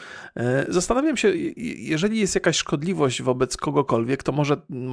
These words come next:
może te dziewczyny będą postrzegane trochę bardziej jako takie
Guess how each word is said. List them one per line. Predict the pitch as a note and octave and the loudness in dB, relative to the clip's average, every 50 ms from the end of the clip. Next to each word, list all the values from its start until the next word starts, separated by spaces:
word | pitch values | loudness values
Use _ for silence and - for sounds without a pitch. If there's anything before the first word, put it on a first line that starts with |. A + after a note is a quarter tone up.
| B2+ - - C3+ B2+ A#2 - B2+ C3 C#3 | -8 -8 -8 -8 -8 -8 -8 -8 -4 0
może | C#3+ C#3 C#3 C#3 | 2 2 4 4
te | C3+ C#3+ | 2 2
dziewczyny | C3 B2+ A#2+ - - A#2+ C#3+ E3+ | 2 2 0 0 0 2 2 4
będą | E3 D#3 C#3+ D3+ D3 | 4 4 4 4 2
postrzegane | D3+ D3+ C3 - - - B2 C#3 C3 C3+ C3+ C3+ C3 | 2 0 -2 -2 -2 -2 0 0 2 2 0 0 0
trochę | - C3 C3 C3+ C#3 | 0 0 2 2 2
bardziej | A#2+ B2 B2+ B2+ C3 B2+ B2 B2+ - - - - - | 2 2 0 0 0 -2 -4 -4 -6 -12 -12 -4 -2
jako | - - - | 0 0 2
takie | - C#3 - - - | 0 0 0 -2 -6